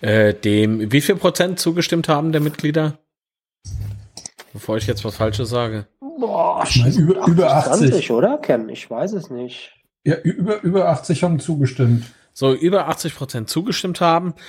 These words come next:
Speaker 1: Und ich frag mich jetzt natürlich,
Speaker 2: Ja.
Speaker 1: ähm, über was, äh, wurde sich dann weiter aufgeregt? Dass man prinzipiell das Brech-, Presserecht irgendwie in Gefahr sah. Gut, mag sein, aber hier ging es ja um die, um den Ausschluss einer einzigen Person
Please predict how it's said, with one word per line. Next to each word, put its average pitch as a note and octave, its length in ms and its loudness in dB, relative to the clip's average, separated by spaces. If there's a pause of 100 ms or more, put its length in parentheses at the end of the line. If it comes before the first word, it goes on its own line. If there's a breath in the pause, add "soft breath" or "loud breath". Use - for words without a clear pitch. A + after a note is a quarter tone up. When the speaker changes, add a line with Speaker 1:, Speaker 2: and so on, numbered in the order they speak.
(320 loud breath)
Speaker 1:
Und C#3 420 2
ich C3 140 -4
frag B2+ 340 -2
mich D#3 180 -4
jetzt C#3 240 -2
natürlich, C3+ 680 -2
Speaker 2:
Ja. B2 540 2
Speaker 1:
ähm, A#2+ 300 -4 (640 soft breath)
über A#2 280 0
was, A#2+ 320 0
äh, B2 280 -2
wurde D3+ 220 0
sich C3+ 220 -4
dann B2 300 -2
weiter A2 260 -2
aufgeregt? A2 420 -8
Dass - 160 -6
man A#2+ 160 -4
prinzipiell C#3 680 0 (260 loud breath)
das - 240 -6
Brech-, B2 340 -2 (160)
Presserecht C#3+ 920 -2 (100)
irgendwie D#3 440 0
in C#3 300 -4
Gefahr C3+ 460 -2
sah. D3+ 400 0 (800 loud breath)
Gut, F3+ 560 0
mag A#2 300 -2
sein, F3 640 -2
aber C#3 320 2
hier C#3+ 260 0
ging C#3+ 220 -6
es D3+ 200 -4
ja C#3 140 4
um C3 220 -4
die, B2 300 -4
um A#2 160 -2
den A2 160 0
Ausschluss B2 540 -4
einer B2+ 320 0
einzigen A#2 420 -4
Person G#2+ 480 -2